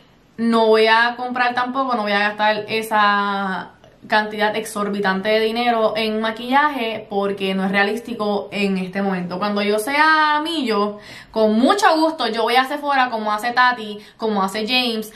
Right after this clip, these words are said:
como hace Stephanie y gasto mil dólares y con mucho gusto yo les voy a hacer todos los videos que ustedes quieran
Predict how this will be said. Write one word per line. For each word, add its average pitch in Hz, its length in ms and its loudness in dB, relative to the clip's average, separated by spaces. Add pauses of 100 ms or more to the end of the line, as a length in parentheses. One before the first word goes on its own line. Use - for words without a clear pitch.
(160)
como 220 300 2
hace 220 960 0
Stephanie 220 540 0
y 220 120 -2
gasto 226 460 0
mil 214 280 -4
dólares 262 420 2
y 220 60 -8
con 214 240 -4
mucho 403 240 0 (140)
gusto 466 160 -2
yo 247 80 0
les 240 100 -2
voy 240 80 0
a 240 60 4
hacer 247 200 -4
todos 226 200 -2
los 262 120 0
videos 247 220 -2
que 262 60 -8
ustedes 240 280 -2
quieran 240 320 2